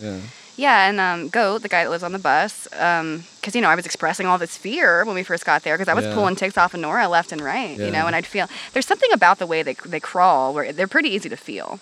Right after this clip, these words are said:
Speaker 1: Mm.
Speaker 2: So maybe that was my, like, the beginning of my transition. Like, "Okay, well, I'm getting them all." You know,
Speaker 1: Gotcha.
Speaker 2: they're not
Speaker 1: Yeah.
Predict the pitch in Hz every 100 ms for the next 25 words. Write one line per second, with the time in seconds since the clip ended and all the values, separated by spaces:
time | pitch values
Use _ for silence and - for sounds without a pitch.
0 | - 127 139 107 220 247 214 156 190 170
1 | 160 160 156 160 156 160 151 139 165 147
2 | 139 160 160 247 196 143 160 165 175 214
3 | 160 101 76 62 - 101 101 185 156 170
4 | 185 170